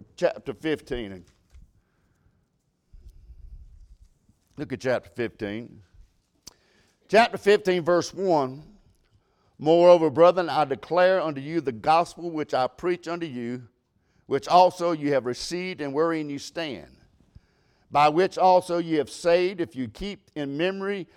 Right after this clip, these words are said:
what I preach unto you." He's not saying if you keep what I have preached to you. He's just keep the standards, keep the, uh, uh, uh, ordinance. If you keep those in memory, if you keep those things, not what I preach, just keep those things.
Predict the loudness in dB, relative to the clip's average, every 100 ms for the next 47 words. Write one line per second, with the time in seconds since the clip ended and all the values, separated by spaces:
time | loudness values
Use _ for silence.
0 | _ -4 2 2 0 0 0 0 -4 -8
1 | -6 -8 -4 -4 -4 -4 -4 -4 -8 -10
2 | -14 -12 -12 -8 -4 -2 -2 -2 -6 _
3 | _ _ _ _ _ _ 0 0 0 -12
4 | -12 -10 -8 -12 -12 -14 -14 -12 -10 -10
5 | -12 -10 -10 -10 -8 -4 -4 -6 -14 -20
6 | -18 -12 -12 -12 -8 -8 -8 -16 -16 -8
7 | -6 -4 -4 -4 -6 -6 -6 0 4 4
8 | 4 -6 -12 -14 -12 -8 -6 -8 -4 6
9 | 10 10 6 -4 -4 0 0 -2 -6 -10
10 | -8 -8 -4 4 6 6 0 0 0 0
11 | -4 -4 2 2 4 6 6 6 4 2
12 | 0 -12 -4 -4 -2 -4 -2 6 6 6
13 | 0 -2 -4 -8